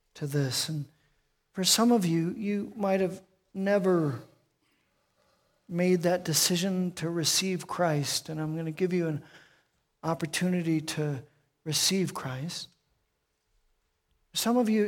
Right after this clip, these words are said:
you, perhaps you've never understood <laughs> the, the conundrum quite this way. And you just wanna say, "God, I,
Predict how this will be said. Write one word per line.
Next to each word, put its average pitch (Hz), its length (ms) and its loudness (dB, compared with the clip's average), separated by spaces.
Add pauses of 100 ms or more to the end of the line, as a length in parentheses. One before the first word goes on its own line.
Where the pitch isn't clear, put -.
you, 190 120 -6
perhaps 190 560 -2
you've 180 140 -2
never 202 520 0
understood 180 960 -4 (220)
<laughs> - 520 -20
the, 160 220 0 (580)
the 170 100 -2
conundrum 170 800 0
quite 208 460 -6
this - 280 -10
way. - 180 -10 (2500)
And 156 140 -6
you 180 140 -2
just 180 280 -2
wanna 175 200 -2
say, 165 180 0
"God, 156 420 -6
I, - 120 -10